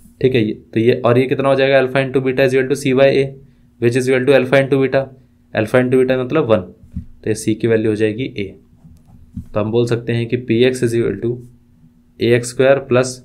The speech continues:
बी एक्स प्लस c। ये तो a as it is रह गया,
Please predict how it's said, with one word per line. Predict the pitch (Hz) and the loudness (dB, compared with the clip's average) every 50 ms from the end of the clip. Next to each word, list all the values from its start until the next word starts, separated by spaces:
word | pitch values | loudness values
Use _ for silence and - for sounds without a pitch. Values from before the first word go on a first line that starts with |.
| - 107 | -12 -6
बी | 104 104 104 117 | -4 0 0 0
एक्स | 127 131 127 - - - _ _ _ _ _ _ _ _ - | 0 0 -4 -8 -16 -20 _ _ _ _ _ _ _ _ -4
प्लस | 117 117 113 - - | -2 -2 -2 -4 -6
c। | - 98 92 92 - _ - _ _ _ _ _ _ _ _ _ _ _ _ _ _ _ _ _ - 107 | -8 -8 -8 -8 -14 _ -20 _ _ _ _ _ _ _ _ _ _ _ _ _ _ _ _ _ -6 -2
ये | 110 113 | -2 0
तो | 113 - - - 127 120 | 2 0 0 0 0 2
a | 117 123 127 127 | 4 4 4 4
as | - 113 104 120 | 2 0 0 0
it | 117 117 | 0 -2
is | 120 113 | -2 -2
रह | 117 120 113 113 | 0 0 0 2
गया, | 117 123 127 131 127 | 2 0 0 0 -4